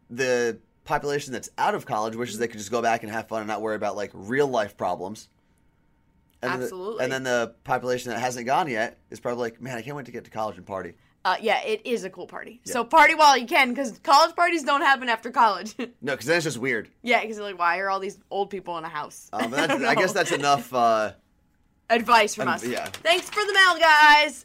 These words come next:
Speaker 2: My day friday show at gmail.
Speaker 1: I don't even know why we give advice. We're, like, not credible sources of information.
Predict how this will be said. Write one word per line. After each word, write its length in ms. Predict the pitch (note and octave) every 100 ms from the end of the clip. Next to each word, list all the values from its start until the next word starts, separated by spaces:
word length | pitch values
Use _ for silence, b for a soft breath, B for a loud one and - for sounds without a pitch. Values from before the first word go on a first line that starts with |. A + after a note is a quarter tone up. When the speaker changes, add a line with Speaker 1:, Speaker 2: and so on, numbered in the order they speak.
| _
Speaker 2:
My 200 | G3+ A3+
day 100 | C#4
friday 240 | C#4 C#4 C#4
show 200 | C4+ B3+
at 80 | B3
gmail. 380 | G#3+ D#3+ D#3+ F3+
Speaker 1:
I 80 | D3+
don't 120 | G#3
even 140 | B3+ G3
know 100 | C#3
why 140 | A#2+
we 120 | A2 G#2+
give 180 | D3 G#3
advice. 300 | G#2+ E2+ G#2
We're, 100 | E3
like, 260 | - G#2+
not 320 | F#2+ F#2 F2 - _ _ _ _ _ _ -
credible 540 | - A#2 A2+ A2 G#2+
sources 460 | - A2+ G#2+ A#2 A2
of 80 | G#2
information. 560 | G2+ G2 F#2 - C#3